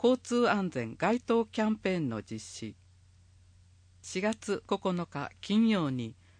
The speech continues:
交通安全を呼びかける街頭キャンペーンを近鉄江賀野小駅前と江賀野小小学校および江賀野小幼稚園で実施いたしました。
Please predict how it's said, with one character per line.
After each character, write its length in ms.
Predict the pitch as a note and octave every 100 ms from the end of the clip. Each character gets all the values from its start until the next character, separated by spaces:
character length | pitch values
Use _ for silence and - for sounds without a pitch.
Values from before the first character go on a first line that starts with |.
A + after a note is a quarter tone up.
| - - -
交 220 | C4 C#4
通 260 | - B3+ B3
安 160 | A3+
全 200 | D3+ B2
を 60 | A#2
呼 140 | B2+
び 120 | C#3+
か 140 | - C#3
け 160 | -
る 180 | B2 A#2 - - - -
街 240 | E3 A3+
頭 240 | B3 B3 B3
キ 160 | -
ャ 60 | A3+
ン 60 | A3
ペ 140 | G#3
ー 140 | E3+
ン 80 | C3
を 140 | A2 G#2+ _ - -
近 200 | - G3+
鉄 420 | G#3 C#3 - A#2+ -
江 100 | D#3
賀 120 | G#3
野 140 | A3+ A3
小 260 | G#3+ G3+
駅 280 | F3 - F#3+
前 220 | E3 C3
と 280 | - A#2 A2+ - - - -
江 80 | F3
賀 120 | A3+
野 120 | A#3
小 220 | A3 G#3
小 240 | G#3+ G3+ F3+
学 200 | E3 - -
校 240 | A#2 G2+ - -
お 80 | E3
よ 180 | D3+ B2+
び 200 | A#2+ A#2 - - - -
江 100 | F3+
賀 120 | A3+
野 120 | A#3
小 220 | - G#3+
幼 140 | G#3+ G#3+
稚 220 | G#3+ F#3
園 160 | C#3+ A#2+
で 140 | A#2
実 140 | C3+
施 240 | - F3 D#3+
い 40 | -
た 140 | D#3
し 140 | -
ま 140 | C#3+ B2+
し 80 | -
た。 180 | A2+